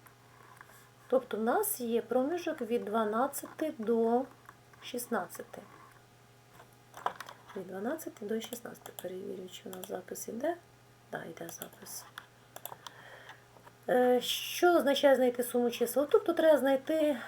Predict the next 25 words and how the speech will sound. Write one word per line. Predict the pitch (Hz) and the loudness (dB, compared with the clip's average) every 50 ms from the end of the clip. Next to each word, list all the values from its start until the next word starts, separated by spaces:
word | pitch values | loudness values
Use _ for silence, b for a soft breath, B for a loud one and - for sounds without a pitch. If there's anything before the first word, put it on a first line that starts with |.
| B B B B B | B B B B B
якусь | - 226 226 - 226 214 | -10 -8 -6 -6 -6 -4
там | - - 208 220 | -4 -4 -4 -2
суму, | 214 - - 392 381 339 285 | -4 0 2 2 2 4 4
яка | 254 247 - - 269 | 2 2 4 2 2
буде | 254 226 240 226 | 4 6 4 4
дорівнювати | 208 220 240 240 254 240 226 208 196 196 196 - 220 | 6 4 4 4 4 2 2 0 -2 -4 -4 -4 -4
дванадцять | 202 214 202 233 233 240 254 294 320 339 330 - - 311 302 - - - - | -6 -2 -2 0 0 2 2 2 2 0 -2 -2 -6 -6 -6 -8 -14 -8 -4
плюс | 233 233 240 233 220 - - - | -2 0 0 0 -2 -4 -8 -10
тринадцять | - - 220 196 208 214 233 285 311 320 311 - 311 294 - - B B B B B B B B B - | -8 -8 -6 -4 -2 0 0 0 0 -2 -4 -4 -8 -8 -8 -12 B B B B B B B B B -4
плюс | 208 240 233 220 220 - | -2 0 0 0 -4 -8
чотирнадцять | - - 214 - - 233 214 214 226 240 269 302 339 339 339 - - 311 - - - B B B B B B B - - | -8 -8 -8 -4 -2 -2 0 0 2 2 2 2 0 0 -2 -6 -8 -8 -8 -10 -18 B B B B B B B -16 -8
плюс | 214 226 233 220 214 - | -4 -2 -2 -2 -4 -6
п'ятнадцять | - - 220 220 220 - - 330 339 339 339 - - 302 - - | -4 -4 -4 -4 -4 -4 -2 0 0 0 -2 -2 -6 -6 -8 -8
і | - - - - - - 233 | -18 -20 -20 -20 -8 -6 -4
плюс | 220 233 240 240 | -2 -2 -4 -6
шістнадцять. | - - 220 - - 214 180 160 - - - - - - - - - - B B B B B B B B | -6 -6 -8 -6 -4 -6 -6 -6 -8 -12 -12 -12 -14 -20 -20 -20 -20 -20 B B B B B B B B
Ну, | - 359 | 4 8
якби | 339 339 302 240 226 247 240 | 8 8 8 6 4 4 4
в | 233 | 4
нас, | 240 302 339 339 - - B B B B B B B B - - - | 6 4 4 2 2 -6 B B B B B B B B -18 -12 -8
м, | - 170 220 220 214 214 214 220 | -6 -6 -4 -4 -4 -4 -2 2
не | 240 277 | 2 2
дуже | 254 226 240 220 214 220 | 2 2 0 0 -2 0
багато | 214 226 220 226 226 226 - 311 | 0 0 2 4 4 4 4 2
чисел | 320 - - 415 403 403 381 339 | 0 8 8 8 10 10 6 4